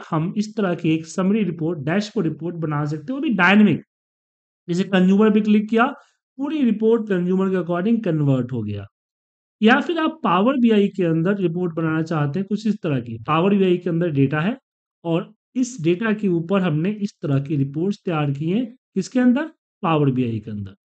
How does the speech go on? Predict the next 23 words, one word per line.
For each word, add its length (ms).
और 120
इस 180
तरह 100
के 100
अंदर, 320
Power 200
बीआई 180
के 80
अंदर 180
हमने, 320
और 100
ये 60
बहुत 340
ही 40
जल्दी, 360
quickly 420
हमने 340
dashboard 520
तैयार 240
किया। 260
या 240
फिर 280
आप 260